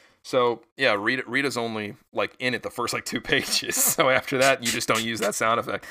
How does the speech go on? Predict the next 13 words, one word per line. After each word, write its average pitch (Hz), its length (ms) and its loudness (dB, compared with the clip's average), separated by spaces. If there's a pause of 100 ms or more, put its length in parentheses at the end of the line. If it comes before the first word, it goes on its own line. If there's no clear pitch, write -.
(120)
Same 170 240 6
with 156 100 2
the 143 60 4
Monster-matic. 123 880 4
Like, 110 140 -4
you 123 80 0
don't, 117 220 -4
you 127 80 -12
don't 147 180 2
play 147 180 4
that 120 160 2
ever 98 200 -4
again, 98 400 -8